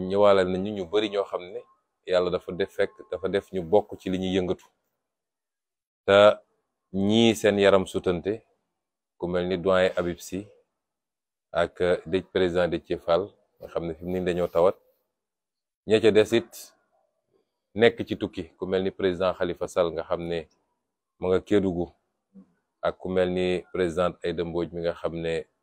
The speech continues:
ma nga France fi mu toll nii, ak ñeneen ak ñeneen ci ñu bokkal, ñoo xam ne ay ngànt ñoo leen tere ñëw.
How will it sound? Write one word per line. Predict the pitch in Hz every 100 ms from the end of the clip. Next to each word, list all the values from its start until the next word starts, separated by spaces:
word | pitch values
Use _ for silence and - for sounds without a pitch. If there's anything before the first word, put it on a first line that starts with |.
| _ 87
ma | 90
nga | 87 85 85 -
France | - 87 82
fi | 85
mu | 82
toll | 82 78
nii, | 78 95 _ _ _ _ _ _ _ _
ak | 104
ñeneen | 101 110 117
ak | 113
ñeneen | 101 98 98 123 - _
ci | - -
ñu | 190
bokkal, | 180 - - 82 107 - _ _ _ 196 - _ _ _ _ _
ñoo | 80 90
xam | 92 90 87
ne | 92 95 -
ay | 90
ngànt | 87 90 90 90
ñoo | 87
leen | 85 82
tere | 85 85
ñëw. | 82